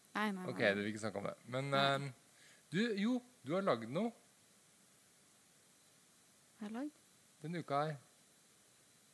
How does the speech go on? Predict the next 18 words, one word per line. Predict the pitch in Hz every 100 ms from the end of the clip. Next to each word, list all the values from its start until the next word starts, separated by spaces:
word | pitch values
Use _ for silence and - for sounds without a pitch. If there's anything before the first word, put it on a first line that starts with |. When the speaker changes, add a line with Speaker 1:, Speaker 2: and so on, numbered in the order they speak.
| - - - - - - - - - - -
Speaker 2:
Vi | 131 143
lagde | 143 143 104
jo, | 110 113 117 120
eh, | 117 117 117 113 - 113
sånn, | 113 - 117 113 107 - - - -
eh, | 117 113 110 110 110 110 110 113
lasagne. | 113 120 113 101 135 151 - - -
Speaker 1:
Ja, | 269
fra | 254
bunn. | 240 269 302 - - -
Ja, | - 202 220 226 226
men | 226 220 226 220 220 202 - -
Speaker 2:
Det | 143
ble | 196 -
Speaker 1:
nei. | 214
Speaker 2:
bra. | 98 98 - -
Speaker 1:
Ja, | 233 247 233 - -
ja, | 214 202 285